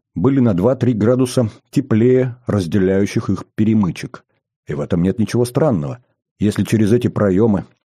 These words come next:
перемещались материальные предметы, то почему бы этим же путём не перемещались массы тёплого воздуха с того конца портала,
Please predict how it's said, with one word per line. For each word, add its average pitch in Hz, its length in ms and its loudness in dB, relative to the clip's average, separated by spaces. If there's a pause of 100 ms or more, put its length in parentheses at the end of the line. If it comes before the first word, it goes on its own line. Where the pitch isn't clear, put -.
(300)
перемещались 95 640 0
материальные 95 640 0
предметы, 78 720 -4 (520)
то - 120 -6
почему 127 380 2
бы 117 160 4
этим 123 200 2
же 98 140 0
путём 127 500 0 (540)
не 90 140 0
перемещались 90 800 -2
массы 95 380 -2
тёплого 107 480 0
воздуха 104 580 -2 (240)
с - 100 -18
того 78 300 -4
конца 113 360 -2
портала, 110 560 0